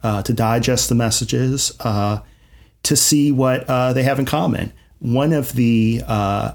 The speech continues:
ideas from Don Elkins, who was one of the three people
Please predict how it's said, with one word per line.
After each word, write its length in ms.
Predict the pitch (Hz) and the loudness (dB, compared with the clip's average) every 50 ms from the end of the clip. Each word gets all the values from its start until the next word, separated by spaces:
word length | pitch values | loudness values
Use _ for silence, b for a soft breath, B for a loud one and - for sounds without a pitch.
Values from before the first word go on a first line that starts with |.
| - - | -4 -2
ideas 880 | 117 110 104 - 120 123 127 117 104 101 101 101 98 - - - - - - | -2 -2 0 0 2 2 2 2 2 2 0 0 0 0 -2 -2 -4 -10 -12
from 420 | - - - 120 110 104 101 101 | -12 -4 -2 0 0 0 0 -2
Don 300 | 107 - 120 113 110 107 | 0 0 0 2 2 0
Elkins, 720 | 107 110 117 117 113 113 - 104 90 87 92 101 - - - | 0 0 0 -2 -2 -2 -2 -4 -2 -2 -2 -2 -4 -6 -4
who 160 | - 107 98 | -4 -2 -2
was 320 | 101 101 95 - - - - _ | 0 -2 -2 -4 -8 -10 -10 _
one 180 | - 113 107 101 | -2 -2 0 0
of 120 | 98 - | -2 -2
the 100 | - 104 | -4 -6
three 300 | - - 120 117 113 110 | -4 -2 0 0 2 0
people 580 | 110 - 117 107 - 117 110 107 113 110 - | 2 0 0 0 0 0 0 0 0 -2 -4